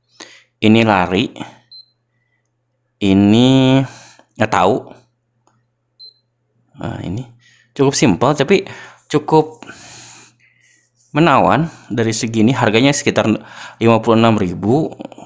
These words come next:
Wah, ininya kokoh dan ini, eh, ini mah aksesoris doang, kelihatannya aksesoris doang. Terus, tapi cukup lah untuk ngegaya murah-meriah mah. Eh, plastiknya tebal,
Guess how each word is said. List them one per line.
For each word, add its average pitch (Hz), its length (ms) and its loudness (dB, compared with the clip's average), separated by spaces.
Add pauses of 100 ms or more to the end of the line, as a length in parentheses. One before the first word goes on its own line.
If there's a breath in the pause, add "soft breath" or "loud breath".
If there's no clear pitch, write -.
(140)
Wah, 73 320 -8 (800 loud breath)
ininya 117 320 0
kokoh 123 560 0
dan 101 160 4
ini, 139 320 2 (1500 loud breath)
eh, 104 320 2
ini 107 80 4
mah 123 320 0
aksesoris 101 480 -8
doang, 92 400 -4
kelihatannya 92 400 -8
aksesoris 90 320 -10
doang. 87 480 -6 (880 soft breath)
Terus, 87 720 -6
tapi 110 160 -8
cukup 139 360 -6
lah 185 120 -4
untuk - 160 -6
ngegaya 123 400 0
murah-meriah 120 600 -2
mah. 160 120 -4 (800 loud breath)
Eh, 104 760 4 (2500 loud breath)
plastiknya 135 480 0
tebal, 113 400 -2